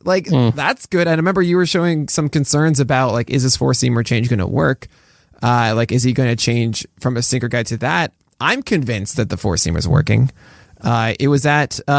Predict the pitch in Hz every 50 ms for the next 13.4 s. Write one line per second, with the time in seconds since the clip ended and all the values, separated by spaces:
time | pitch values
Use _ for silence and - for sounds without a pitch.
0 | 143 131 139 139 - 180 170 151 - - - - 147 143 135 139 135 135 143 160
1 | 170 180 165 - - 175 185 185 185 185 190 - - 185 175 180 185 190 190 190
2 | 190 170 151 131 - 151 160 156 - 147 131 139 143 131 127 131 131 127 117 -
3 | 131 139 165 180 202 202 202 190 - - _ _ _ - _ _ _ _ _ _
4 | _ _ - - 131 131 127 123 123 120 117 131 131 135 - 143 143 151 156 156
5 | 156 156 156 143 - _ - - 151 151 - _ _ _ _ _ _ _ - -
6 | 120 117 147 151 151 143 147 - 151 143 139 123 - 139 - - 147 143 - 143
7 | 147 147 135 139 135 127 123 127 - 143 135 143 151 151 120 131 - 139 135 -
8 | 131 120 107 98 - - 117 127 147 165 170 170 196 208 214 214 - _ _ _
9 | _ _ _ - 151 139 131 131 123 - 123 135 139 135 151 156 143 - 123 147
10 | 196 190 160 - 175 147 139 117 98 - - 98 95 95 87 - - _ - _
11 | _ - _ _ _ _ - - - - - 247 285 339 494 415 - - - 262
12 | 233 190 170 170 165 - - - 180 190 185 151 160 156 190 247 269 285 247 -
13 | 147 87 87 85 87 90 120